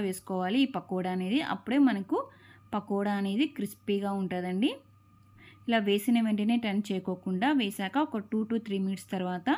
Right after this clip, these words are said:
మనం వీటిని టూ సైడ్స్ డీప్ ఫ్రై చేసుకోవాలండి. గోల్డెన్ కలర్ వచ్చేంత వరకు medium to high ఫ్లేమ్‌లో మనం వీటిని డీప్ ఫ్రై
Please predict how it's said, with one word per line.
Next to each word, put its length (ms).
మనం 260
వీటిని 320
టూ 60
సైడ్స్ 380
డీప్ 180
ఫ్రై 200
చేసుకోవాలండి. 680
గోల్డెన్ 360
కలర్ 260
వచ్చేంత 340
వరకు 260
medium 340
to 60
high 240
ఫ్లేమ్‌లో 440
మనం 280
వీటిని 260
డీప్ 160
ఫ్రై 100